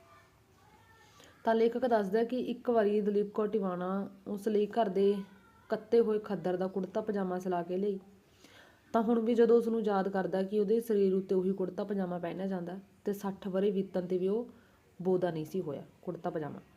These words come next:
ਤਾਂ ਇਸ ਤਰ੍ਹਾਂ ਆਪਾਂ ਕਹਿ ਸਕਦੇ ਕਿ ਇਸ ਨਿਬੰਧ ਦੇ ਵਿੱਚ ਲੇਖਕ ਨੇ ਆਪਣੀ ਅਧਿਆਪਕਾ ਦਲੀਪ ਕੌਰ ਟਿਵਾਣਾ ਨਾਲ ਮੋਹ,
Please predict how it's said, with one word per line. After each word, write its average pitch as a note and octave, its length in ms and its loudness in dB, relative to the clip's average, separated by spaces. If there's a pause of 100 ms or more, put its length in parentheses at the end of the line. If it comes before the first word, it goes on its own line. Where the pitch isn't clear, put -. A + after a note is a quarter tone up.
(520)
ਤਾਂ G#3 100 -4
ਇਸ G#3 80 -2
ਤਰ੍ਹਾਂ G#3+ 240 0
ਆਪਾਂ G#3+ 300 -4
ਕਹਿ G3 180 -2
ਸਕਦੇ G3+ 300 -2
ਕਿ A3 120 -4
ਇਸ A3 140 -2
ਨਿਬੰਧ F#3+ 300 -2
ਦੇ G3+ 80 2
ਵਿੱਚ G#3 200 0
ਲੇਖਕ F#3 380 0
ਨੇ F#3 120 -4
ਆਪਣੀ F3+ 280 -6
ਅਧਿਆਪਕਾ F#3 460 -4
ਦਲੀਪ F3 260 -4
ਕੌਰ F#3 160 -4
ਟਿਵਾਣਾ E3+ 380 -4
ਨਾਲ E3+ 200 -8
ਮੋਹ, F3+ 440 -2